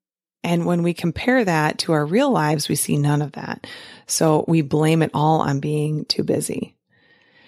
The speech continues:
But every single thing we decide to do or not do is a choice. Literally, there is not one thing you have to do in life.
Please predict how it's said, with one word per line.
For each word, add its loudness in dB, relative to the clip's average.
But 0
every 2
single 2
thing 0
we 2
decide 0
to -2
do 2
or 2
not 0
do 2
is 2
a 2
choice. -4
Literally, 4
there 4
is 0
not 2
one 4
thing 0
you 2
have 2
to 0
do 2
in -2
life. -6